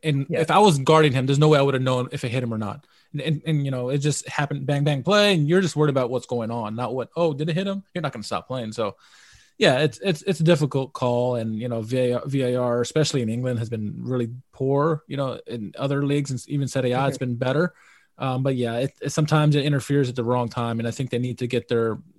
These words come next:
Speaker 1: the black and white about when you should and when you shouldn't. You know, I mean, that was a goal scoring play. You probably should have checked it, but a lot of times they,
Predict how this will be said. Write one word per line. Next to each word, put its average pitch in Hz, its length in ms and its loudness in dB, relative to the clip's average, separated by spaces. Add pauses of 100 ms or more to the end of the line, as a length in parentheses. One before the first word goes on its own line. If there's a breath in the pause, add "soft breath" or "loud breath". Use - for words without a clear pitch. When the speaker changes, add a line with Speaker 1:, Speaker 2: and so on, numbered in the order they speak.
(260)
Speaker 1:
the 127 100 -4
black 135 260 0
and 123 100 -6
white 120 220 -2
about 117 280 -4 (200 soft breath)
when 151 220 6
you 139 100 4
should 143 240 2
and 127 80 -2
when 117 160 -4
you 107 60 -6
shouldn't. 98 480 -6
You 101 80 -6
know, 104 200 -4 (540)
I 147 40 -2
mean, 139 100 0
that 147 60 4
was 151 100 4
a - 20 0
goal 147 160 6
scoring 131 260 -2
play. 127 200 -2
You 120 120 -2
probably 117 280 -4
should 120 160 -6
have 117 100 -2
checked - 260 -2
it, 123 140 -8
but 107 240 -4 (480 soft breath)
a 156 60 -4
lot 151 160 2
of 143 80 0
times 127 240 -2
they, 127 180 -4